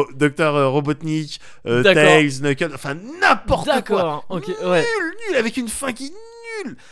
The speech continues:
Speaker 1: Enfin bref.
Speaker 2: Waouh.
Speaker 1: Tout ça, c'était très, très nul, gars.
Speaker 2: Ouais.
Speaker 1: Et donc, j'étais un petit peu dans la déception, dans
Speaker 2: Bah,
Speaker 1: mon surf,
Speaker 2: forcément,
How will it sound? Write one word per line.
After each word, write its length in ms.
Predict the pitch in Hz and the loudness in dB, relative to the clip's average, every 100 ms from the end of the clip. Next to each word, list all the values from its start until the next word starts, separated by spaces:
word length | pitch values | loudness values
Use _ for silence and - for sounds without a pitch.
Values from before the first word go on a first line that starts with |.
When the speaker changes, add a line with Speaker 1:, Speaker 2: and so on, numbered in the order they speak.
| - | -8
Speaker 1:
Enfin 160 | - 147 | -2 0
bref. 320 | 151 - - - | 0 -2 -6 -10
Speaker 2:
Waouh. 200 | 156 143 - - - - - - | -6 -6 -8 -12 -12 -14 -14 -12
Speaker 1:
Tout 140 | - 202 | -6 0
ça, 160 | 214 | 2
c'était 320 | 175 123 - 107 | 2 0 -2 -4
très, 340 | - - 208 | -4 -2 -2
très 180 | - 143 | 2 2
nul, 260 | 117 131 107 | 4 2 2
gars. 140 | 120 | 0
Speaker 2:
Ouais. 180 | 131 95 - - - - - - - - - - - - - - | 0 -2 -8 -10 -14 -18 -20 -18 -18 -18 -18 -20 -20 -20 -8 2
Speaker 1:
Et 120 | 113 | 4
donc, 160 | 139 127 | 4 4
j'étais 220 | 107 104 | 0 0
un 80 | 98 | -2
petit 180 | - 101 | -2 -6
peu 260 | - 110 | 0 2
dans 160 | 98 98 | 4 4
la 100 | 95 | 4
déception, 560 | 98 - 117 - 294 302 | 2 0 -2 0 0 2
dans 100 | 143 | 2
Speaker 2:
Bah, 100 | 117 | 2
Speaker 1:
mon 60 | |
surf, 320 | 117 156 139 | 0 4 2
Speaker 2:
forcément, 100 | 135 | 2